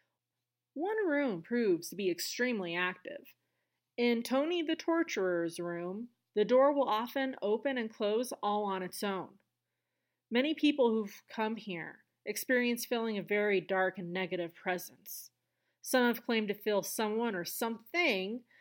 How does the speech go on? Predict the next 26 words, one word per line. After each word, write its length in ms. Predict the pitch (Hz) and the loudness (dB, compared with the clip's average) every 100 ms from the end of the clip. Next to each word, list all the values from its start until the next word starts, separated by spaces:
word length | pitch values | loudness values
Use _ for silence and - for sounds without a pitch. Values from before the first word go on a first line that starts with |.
| _ - | _ 0
breathing 640 | 214 226 240 262 269 277 - - | 2 2 2 2 0 -4 -10 -4
on 320 | 202 190 185 | -2 0 -2
them. 220 | 170 - - _ _ _ _ _ _ _ _ _ _ _ | -6 -10 -14 _ _ _ _ _ _ _ _ _ _ _
The 80 | 208 | -8
feeling 560 | - 262 269 277 269 262 | 0 2 4 2 0 -2
of 440 | 208 202 190 185 165 - _ _ 180 | -2 0 0 -2 -6 -16 _ _ -2
being 440 | 226 226 196 175 | 0 2 0 -2
watched, 640 | 165 180 170 - - - - _ _ 214 | -2 -2 -2 -4 -6 -6 -10 _ _ -4
and 280 | 202 202 | -2 -2
some 480 | 202 - 214 233 285 285 _ | -2 0 0 0 -2 -8 _
have 220 | - 220 - | -6 -4 0
been 200 | 220 214 | 0 0
even 260 | 220 202 | 0 -2
physically 500 | - 202 214 190 165 - - | -2 -2 -2 -6 -8 -10 -10
touched. 460 | 185 - - - - _ _ _ _ _ _ _ _ - | -8 -8 -8 -10 -12 _ _ _ _ _ _ _ _ 0
Many 300 | 240 311 392 | 4 4 4
have 100 | 359 | 0
experienced 640 | 269 - 233 220 214 208 220 | -2 -4 -2 -2 -2 -4 -6
encountering 680 | 196 214 190 190 202 185 | -4 -4 -6 -6 -6 -4
an 100 | 185 - | -6 -4
unseen 480 | 202 202 - 185 | -4 -2 -4 -4
presence 580 | 180 196 185 185 170 - | -2 0 0 -2 -10 -10
in 60 | 180 | -8
the 80 | 175 | -10
torture 460 | - 247 247 - | -2 -2 -2 -6
chamber. 480 | - - 185 175 - | -8 -10 -10 -14 -20